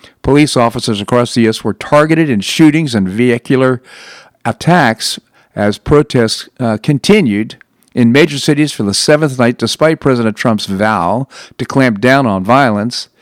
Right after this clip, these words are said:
In Saint M-, Louis, uh, Missouri,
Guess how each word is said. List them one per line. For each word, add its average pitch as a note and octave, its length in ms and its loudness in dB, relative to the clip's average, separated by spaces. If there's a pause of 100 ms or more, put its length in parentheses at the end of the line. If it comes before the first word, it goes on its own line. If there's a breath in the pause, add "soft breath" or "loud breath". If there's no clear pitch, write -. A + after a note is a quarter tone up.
(440 loud breath)
In G#2+ 100 -4
Saint C3+ 360 0
M-, - 260 -8
Louis, C3+ 520 2
uh, G#2 140 0
Missouri, A#2 680 0